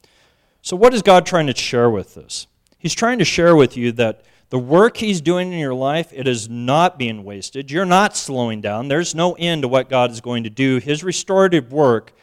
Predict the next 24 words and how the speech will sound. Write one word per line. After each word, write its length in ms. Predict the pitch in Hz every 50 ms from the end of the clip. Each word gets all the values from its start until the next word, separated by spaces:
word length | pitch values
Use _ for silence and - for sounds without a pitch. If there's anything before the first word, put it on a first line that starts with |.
| _ _ _ _ _ _ _
i-, 180 | 165 147 143 143
he's 180 | - 139 135 123
pointing 440 | - - - 208 208 214 214 208 170
to 80 | 143 123
things 320 | - 139 127 123 120 110
and 120 | 135 127 123
alluding 460 | 123 123 135 170 202 202 202 185 147
to 140 | - - 123
things. 320 | - - 117 113 107 - - _ - - - - _ _ 135 123 117 - _ _ _
"Don't 500 | 185 190 190 190 196 196 202 202 202 -
fall 520 | - - - - 180 180 175 170 175 160
into 320 | 170 170 165 - - 175 160
a 60 | 156
pit 240 | 156 - 170 165 156
of 120 | 156 143
despair 600 | - 156 151 - - - - - 147 143 139 135
because 360 | 131 139 131 - 143 135 123 127
I'm 200 | 123 120 123 -
always 400 | - 139 143 156 156 156 151 139
on 160 | 147 143 143
the 60 | 139
move 340 | 135 131 131 127 131 127 123
and 160 | 127 131 123
I'm 140 | 123 117 117